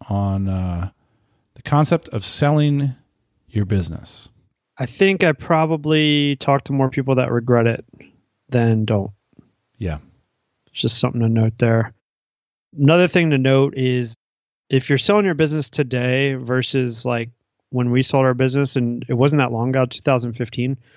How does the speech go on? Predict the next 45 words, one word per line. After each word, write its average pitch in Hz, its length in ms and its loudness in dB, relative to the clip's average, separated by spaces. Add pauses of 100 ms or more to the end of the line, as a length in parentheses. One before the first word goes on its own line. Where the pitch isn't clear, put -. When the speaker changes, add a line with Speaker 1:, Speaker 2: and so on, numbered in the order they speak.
(380)
Speaker 2:
there 185 220 4
are 160 60 2
so 156 440 0
many 147 320 0
more 120 360 -2
options 110 640 -6
now, 113 360 -8 (400)
which 127 240 2
is 117 100 2
nice. 110 420 -2 (1120)
There's 123 220 0
a 117 60 4
lot 107 140 2
more 107 160 -2
brokers 143 500 4
out 139 240 2
there. 127 500 -2 (720)
There's 117 180 0
a 117 60 2
lot 110 220 -2
more 110 140 -2
marketplaces. 131 1200 0 (280)
There's 120 160 -2
a 123 40 2
lot 120 160 2
more 113 160 0
buyers. 120 920 0
It's 123 180 -8
just - 280 0
a, 151 140 4
it's 135 240 -4
a 165 80 2
more 151 340 2
rich 147 280 -4
environment. 113 640 -4 (420)
Speaker 1:
Well, 170 120 4
even, 214 360 2
Ian, 151 200 2
there's 131 120 2
a 131 60 0
lot 123 220 2
of, 117 80 -4
like, 113 180 -2
kind 127 220 -4
of 101 200 -6